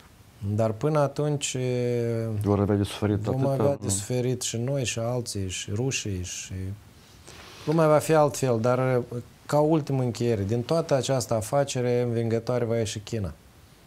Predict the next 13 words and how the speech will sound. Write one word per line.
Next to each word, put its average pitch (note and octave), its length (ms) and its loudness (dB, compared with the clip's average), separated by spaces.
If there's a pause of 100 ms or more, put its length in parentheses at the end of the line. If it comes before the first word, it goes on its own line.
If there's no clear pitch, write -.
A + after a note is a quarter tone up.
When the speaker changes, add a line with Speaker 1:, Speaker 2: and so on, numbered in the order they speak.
(800)
Speaker 1:
Asta C3 320 0
este D3 200 0
marele A#2+ 360 2
paradox. G2+ 720 0 (800)
Rivalitățile A2+ 920 2
între G#2+ 200 -2
puterile B2 440 -2
europene G#2+ 680 0 (500)
și - 140 -8
cele B2+ 300 2
de G#2 100 0
sorginte, G#2 720 0
e, F2+ 460 0